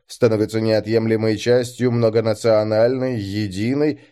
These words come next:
и природно справедливой русской цивилизации. Проект Бюр работал уже во всех планах. Народы Южной Евразии видели пример массового преображения людей.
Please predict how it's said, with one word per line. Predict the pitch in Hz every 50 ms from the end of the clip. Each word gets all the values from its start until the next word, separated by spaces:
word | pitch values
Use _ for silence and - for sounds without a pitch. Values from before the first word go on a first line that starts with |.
| _
и | - 98
природно | 101 - 98 101 92 98 101 98 95 107 98
справедливой | - - 107 104 95 107 101 87 101 110 117 113 117 113 113
русской | 101 101 95 90 - - 104 101
цивилизации. | - - 113 113 113 123 135 131 135 165 165 143 - - - - - 85 80 76 - _ _ _ _ _ _ _
Проект | - 185 202 208 202 202 - - -
Бюр | 143 131 165 190 196 196 190
работал | 190 180 185 185 170 180 185 180 185 170 160 165
уже | 151 143 156
во | 139 151 143
всех | 120 - - 123 107 - -
планах. | - 104 95 87 82 80 78 76 73 - _ _ _ _ _ _ _ _ _ _
Народы | - 175 196 214 208 196 185 190
Южной | 190 190 180 165 156 175 170 160
Евразии | 156 160 151 165 175 175 180 170 139 151 165 160
видели | 156 156 151 147 151 147 143
пример | 123 135 147 143 139 147 151 139 139
массового | 143 143 139 131 123 - - 135 131 123 123 120
преображения | 123 127 123 117 113 110 117 117 113 113 120 120 117 120 120 120 120
людей. | 127 139 143 143 160 160 131 98 - -